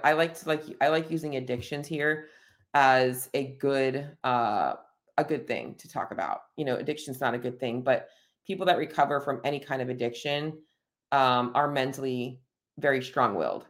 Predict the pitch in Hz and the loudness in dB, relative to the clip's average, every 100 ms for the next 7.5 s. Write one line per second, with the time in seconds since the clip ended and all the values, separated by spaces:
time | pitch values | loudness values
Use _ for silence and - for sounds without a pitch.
0 | - 139 - 135 127 127 - _ _ _ | -8 -4 4 6 6 0 -10 _ _ _
1 | - 170 160 165 170 160 151 156 156 147 | -4 2 4 6 4 2 2 2 2 4
2 | 135 123 - - 135 123 - - - - | 4 2 -4 -6 -4 -4 -8 -12 -14 -16
3 | - 151 139 151 139 139 143 139 143 135 | -6 -4 -4 2 2 2 -4 -4 -4 -2
4 | 131 131 127 - 151 143 139 131 131 131 | -2 -2 -2 -2 -2 0 2 2 2 -2
5 | 123 127 123 127 135 120 113 120 - - | -2 -4 -4 0 6 6 4 0 -2 2
6 | 123 - 123 113 113 120 120 131 123 123 | 2 0 -2 0 2 2 2 2 -2 -2
7 | 123 - 127 127 120 | -6 -6 -2 -2 -2